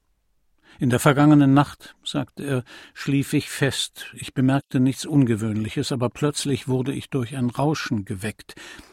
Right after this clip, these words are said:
Durch ein Rauschen, das ein im Inneren dieses Zimmers umherfliegender Schwarm von Fledermäusen verursachte.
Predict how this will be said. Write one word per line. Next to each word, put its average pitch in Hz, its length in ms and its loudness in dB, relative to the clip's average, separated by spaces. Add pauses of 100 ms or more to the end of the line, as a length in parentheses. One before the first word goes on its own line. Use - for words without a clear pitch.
(140)
Durch 139 260 2
ein 131 140 4
Rauschen, 127 640 -2 (580)
das - 200 -2
ein 139 180 2
im 139 100 6
Inneren 160 440 8
dieses 151 340 -2
Zimmers 156 340 2
umherfliegender 131 680 2
Schwarm 135 300 -2
von 131 220 0
Fledermäusen 120 720 -2
verursachte. 127 760 -6